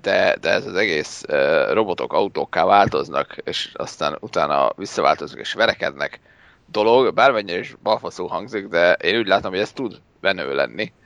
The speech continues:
<laughs> és hogy ebbe, e-, tehát, hogy ez-, ezt meg lehet csinálni, úgyhogy ezek, ezek,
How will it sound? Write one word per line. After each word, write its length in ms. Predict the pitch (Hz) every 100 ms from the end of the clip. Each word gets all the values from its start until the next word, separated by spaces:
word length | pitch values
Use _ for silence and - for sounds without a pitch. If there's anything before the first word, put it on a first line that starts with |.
| 78
<laughs> 260 | - - -
és 220 | - -
hogy 100 | 98 -
ebbe, 340 | 87 92 101
e-, 20 | -
tehát, 400 | 95 87 - -
hogy 160 | 95
ez-, 220 | 92 87 -
ezt 100 | 98
meg 120 | 120
lehet 180 | 62 78
csinálni, 320 | - 73 80
úgyhogy 240 | 82 - 85
ezek, 220 | 85 -
ezek, 360 | 113 104 -